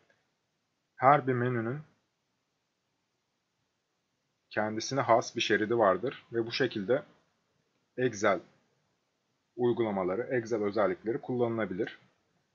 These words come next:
Hemen altında durum çubuğu, düzeltiyorum, formül çubuğu yer almaktadır. Bir altında A, B, C, D olarak giden, alfabetik sıralama ile giden alanlar ise sütun olarak adlandırılır. Sol tarafında ise nümerik olarak aşağı sıralanan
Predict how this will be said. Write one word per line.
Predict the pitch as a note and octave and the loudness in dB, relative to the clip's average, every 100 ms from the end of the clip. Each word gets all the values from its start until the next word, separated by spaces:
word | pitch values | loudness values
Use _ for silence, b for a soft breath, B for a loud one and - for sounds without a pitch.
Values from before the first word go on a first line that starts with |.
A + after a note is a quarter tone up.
| _ - | _ -4
Hemen | C3+ D3+ | -2 0
altında | D3+ C#3+ C3+ C#3+ B2+ | 4 4 4 -2 0
durum | A2 B2+ | 2 0
çubuğu, | C3+ C3 C3+ C#3 - _ _ - | 0 -2 2 2 0 _ _ -10
düzeltiyorum, | G2+ G#2+ G2+ G#2+ F#2+ | 0 2 2 0 -2
formül | - F#2+ F#2+ A2+ | -2 -2 -2 -4
çubuğu | - A2+ C3+ | -4 -2 2
yer | C3 C3 | 6 6
almaktadır. | C3+ C3+ C3 C#3 C3 C#3+ - _ _ _ _ _ _ _ _ - | 4 2 -2 -2 -4 -4 -10 _ _ _ _ _ _ _ _ -4
Bir | B2 | 6
altında | D3+ C3 - A#2 A2 C3 - - | 8 8 6 0 0 0 -4 0
A, | A2+ A2+ G#2 | 4 6 6
B, | A2+ G#2+ | 4 4
C, | A#2 A2 G2 | 4 4 4
D | G#2 F#2+ - _ | 4 2 -2 _
olarak | G#2 F#2+ F2+ E2+ | -6 -2 -2 -4
giden, | F2+ F2+ | -4 -6
alfabetik | E2 G2 F#2+ G#2+ G#2 G2 - | 0 0 4 4 4 2 -2
sıralama | - G2+ G2 G#2 | -4 -2 0 0
ile | G2 F2+ | 0 -2
giden | E2 E2+ E2+ - _ _ _ _ - | -2 -4 -6 -12 _ _ _ _ 0
alanlar | G2+ G#2 A#2 B2 | 2 2 0 -4
ise | - D3 | -2 -6
sütun | - - C#3 | -6 -8 -4
olarak | A#2+ F#2 F2 F2+ | -2 -2 -2 -2
adlandırılır. | F#2+ - F#2+ F2 F2 B2 G3+ | -4 -4 -6 -6 -6 -6 -8
Sol | - C#3 C#3 | 0 2 2
tarafında | C#3 B2+ - A#2 | 4 2 2 0
ise | G#2+ - | 0 0
nümerik | G#2 G#2+ A2+ A#2+ A#2+ | -6 -4 -2 -2 0
olarak | G2 F#2+ F#2 | 0 0 0
aşağı | G2+ G2+ A2+ A2 | -2 0 0 0
sıralanan | - G#2 G2 G2 F#2 F2 | 0 -2 0 -2 -4 -8